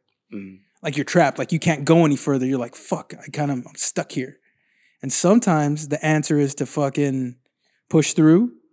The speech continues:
Speaker 1: Mm.
Speaker 2: And sometimes the answer is to fucking walk away from it for a little while.
Speaker 1: Yes.
Speaker 2: You know, and then come back with fresh eyes.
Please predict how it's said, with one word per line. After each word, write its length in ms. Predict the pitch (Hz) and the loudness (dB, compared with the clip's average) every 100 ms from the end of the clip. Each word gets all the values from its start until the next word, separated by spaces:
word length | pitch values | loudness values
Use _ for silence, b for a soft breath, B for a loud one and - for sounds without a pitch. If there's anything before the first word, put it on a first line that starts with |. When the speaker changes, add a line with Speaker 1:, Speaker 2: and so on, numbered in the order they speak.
| - | -20
Speaker 1:
Mm. 280 | 104 95 98 _ - | -20 -20 -20 _ -8
Speaker 2:
And 100 | 147 | 2
sometimes 420 | 180 180 180 165 | 4 6 6 4
the 100 | 151 | 2
answer 280 | 151 160 160 | 0 0 0
is 80 | 147 | -2
to 80 | 147 | -4
fucking 320 | - 151 143 | -2 -2 0
walk 220 | 151 156 | 0 0
away 180 | 180 233 | 2 2
from 240 | - 160 135 | 2 -2 -2
it 80 | |
for 140 | - 139 | -4 -2
a 40 | |
little 200 | 135 135 | -2 -2
while. 360 | 127 123 - _ | -2 -4 -8 _
Speaker 1:
Yes. 520 | - - - - _ _ _ _ _ _ | -20 -20 -20 -20 _ _ _ _ _ _
Speaker 2:
You 100 | 160 | 0
know, 120 | 147 | 2
and 140 | 160 156 | 4 2
then 120 | 151 | 2
come 200 | 180 156 | 2 2
back 240 | 170 175 180 | 2 2 -2
with 100 | - | -2
fresh 300 | 165 151 165 | -2 0 2
eyes. 420 | 170 156 143 | 2 2 0